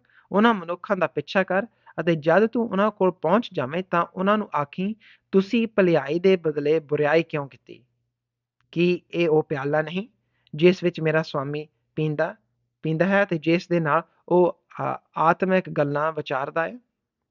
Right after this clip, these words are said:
ਤੁਸੀਂ ਜੋ ਇਹ ਕੀਤਾ ਹੈ, ਸੋ ਉਹ ਬੁਰਾ ਹੀ ਕੀਤਾ ਹੈ।'" ਤਦ ਉਸ ਨੇ ਉਹਨਾਂ ਨੂੰ ਜਾ ਫੜਿਆ ਅਤੇ ਇਹੋ ਹੀ ਗੱਲਾਂ ਉਹਨਾਂ ਨੂੰ ਆਖੀਆਂ। <laughs> ਮਤਲਬ, ਇਹ ਸੇਵਕ ਵੀ ਵਿਚਾਰਾ,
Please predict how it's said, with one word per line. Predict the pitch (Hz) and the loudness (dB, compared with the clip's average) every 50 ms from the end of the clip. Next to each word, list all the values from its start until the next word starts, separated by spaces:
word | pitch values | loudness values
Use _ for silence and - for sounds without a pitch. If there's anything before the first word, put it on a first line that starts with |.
| _ _ _ _ _ _ _ _ _ _ _ _ _ _ _ _ _ _ - _ _ - | _ _ _ _ _ _ _ _ _ _ _ _ _ _ _ _ _ _ -20 _ _ -10
ਤੁਸੀਂ | 156 147 - 175 147 | -8 -2 -2 -2 2
ਜੋ | 151 160 156 156 | 2 2 4 4
ਇਹ | 156 - | 2 -2
ਕੀਤਾ | - 143 _ - 160 160 | -6 -10 _ -4 -4 -4
ਹੈ, | 170 170 196 | -4 -6 -10
ਸੋ | 190 - - 151 147 - - | -10 -8 -6 -6 -6 -6 -8
ਉਹ | 165 156 135 | -14 -16 -14
ਬੁਰਾ | 131 139 135 139 139 | -10 -8 -8 -6 -8
ਹੀ | 139 135 127 | -8 -12 -14
ਕੀਤਾ | - 120 _ - 117 110 | -14 -16 _ -12 -12 -12
ਹੈ।'" | 113 - _ _ _ _ _ _ _ _ _ _ _ _ _ _ _ _ _ _ - _ _ _ - | -12 -12 _ _ _ _ _ _ _ _ _ _ _ _ _ _ _ _ _ _ -20 _ _ _ -2
ਤਦ | - 180 180 170 | -2 0 0 0
ਉਸ | 156 147 143 - - | -2 -2 -4 -4 -6
ਨੇ | 151 160 165 | -6 -6 -6
ਉਹਨਾਂ | 156 151 151 160 170 | -6 -6 -6 -6 -6
ਨੂੰ | 165 160 165 175 190 _ _ _ _ _ - | -6 -10 -14 -18 -20 _ _ _ _ _ -14
ਜਾ | 170 147 143 135 160 | -6 -4 0 0 0
ਫੜਿਆ | - - 143 123 113 113 135 - _ _ _ _ _ _ _ - - | -2 -4 -10 -12 -12 -14 -16 -20 _ _ _ _ _ _ _ -14 -8
ਅਤੇ | 147 151 165 165 | -4 0 2 2
ਇਹੋ | 175 170 196 | 4 4 4
ਹੀ | 190 | 4
ਗੱਲਾਂ | 165 160 143 135 131 143 143 | 4 4 0 0 -6 -18 -18
ਉਹਨਾਂ | 185 - 147 156 160 | _ -10 -10 -8 -6
ਨੂੰ | 156 131 | -6 -8
ਆਖੀਆਂ। | 117 _ _ - - - | -10 _ _ -20 -20 -20
<laughs> | - - 160 | -12 -8 -6
ਮਤਲਬ, | 165 175 165 165 160 | -4 -4 -4 -4 -4
ਇਹ | 170 165 | -6 -6
ਸੇਵਕ | - - 156 160 165 185 - 175 | -4 -2 -2 0 0 -2 -4 -4
ਵੀ | 156 | -8
ਵਿਚਾਰਾ, | 151 151 - 151 147 147 | -6 -4 -4 -2 -2 -4